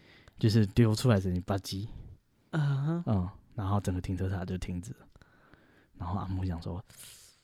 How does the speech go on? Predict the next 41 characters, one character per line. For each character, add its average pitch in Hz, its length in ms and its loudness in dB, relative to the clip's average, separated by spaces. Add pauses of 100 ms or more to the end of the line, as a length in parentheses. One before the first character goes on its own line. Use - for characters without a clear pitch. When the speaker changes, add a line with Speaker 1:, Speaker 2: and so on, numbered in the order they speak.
(800)
Speaker 1:
：“糟 87 140 -6
糕。” 85 220 -4 (720)
<laughs> 233 380 0
他 - 160 4
想 104 180 4
说 107 320 2
这 123 120 -4
个， 101 280 -2 (540)
因 196 80 8
为 214 100 12
他 185 120 10
没 175 100 12
有 117 60 6
看 113 220 2
到， 101 220 -2 (220)
他 139 140 -2
开 131 100 6
始 113 80 0
幻 104 240 0
想。 - 160 -10
Speaker 2:
嗯。 - 120 -20 (320)
Speaker 1:
然 120 60 0
后 127 80 2
那 147 80 6
个 131 80 6
人 101 80 2
下 117 180 2
半 110 160 4
身 110 100 4
这 107 60 4
样 101 140 4
夹 87 240 -4
着， - 100 -10 (240)
然 - 100 -6
后 104 140 2
这 131 80 2
个 123 160 2 (300)
一 123 80 0
上 127 200 6
一 104 60 2
下， 101 320 0